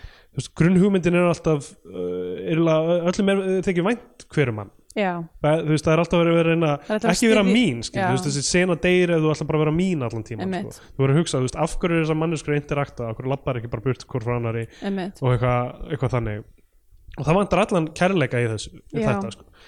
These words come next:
Speaker 1: Það er enginn sem er bara eitthvað, „Heyrðu, ég hef áhyggjur af því, mér þykir, mér þykir vænt um þig,“ þú veist. Það er meira svona bara, „Af hverju er þetta alltaf, af hverju drekkur alltaf svona mikið?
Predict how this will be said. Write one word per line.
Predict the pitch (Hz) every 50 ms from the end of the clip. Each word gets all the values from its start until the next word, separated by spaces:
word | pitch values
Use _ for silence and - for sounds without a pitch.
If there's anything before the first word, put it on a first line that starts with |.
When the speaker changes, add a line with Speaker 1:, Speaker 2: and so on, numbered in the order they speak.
| - _ -
Speaker 1:
Það | 139
er | 143 156 156
enginn | 175 185 - 175 156
sem | - 170 156
er | 147
bara | 135 143 135
eitthvað, | 123 120 123
„Heyrðu, | 151 165 156 131 120
ég | 120 123
hef | 135 147
áhyggjur | 139 156 185 190 160 - 123 110
af | 107 107
því, | 104
mér | 107 113 113
þykir, | - 151 127 - 139 127 - - - - _ _ _ - _ _ _ _ -
mér | 135 131 127
þykir | - 156 156 156 156
vænt | 135 170 202 - - - -
um | 185 131 120
þig,“ | 113 113 107 101
þú | - 117
veist. | 117 107 - - _ - - - - - - _ _ _ -
Það | -
er | 139
meira | 143 151 160 165 156
svona | - 147 127
bara, | 131 156
„Af | 180 -
hverju | - 262 262
er |
þetta | 240 247 247
alltaf, | 240 240 -
af | 202 -
hverju | 320 262 -
drekkur | - 320 349 - 311
alltaf | 175 135 131
svona | 127 113 104
mikið? | 98 -